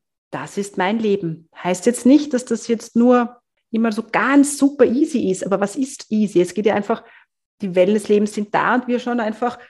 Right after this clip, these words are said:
wir, wir bleiben mehr in der Mitte, ja, wenn wir unseren Weg gehen. Wenn wir das tun, was wir uns, was uns erfüllt,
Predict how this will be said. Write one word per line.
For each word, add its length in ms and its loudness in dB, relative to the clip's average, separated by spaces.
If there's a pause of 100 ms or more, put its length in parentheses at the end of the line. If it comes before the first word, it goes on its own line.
(200)
wir, 240 -6
wir 220 -4
bleiben 340 2
mehr 180 6
in 60 2
der 100 2
Mitte, 400 0
ja, 240 -4
wenn 160 -2
wir 100 -2
unseren 320 -4
Weg 240 -8
gehen. 160 -6
Wenn 160 -2
wir 320 0
das 300 -6
tun, 300 4
was 200 -2
wir 140 2
uns, 180 -4
was 120 -6
uns 120 -2
erfüllt, 460 0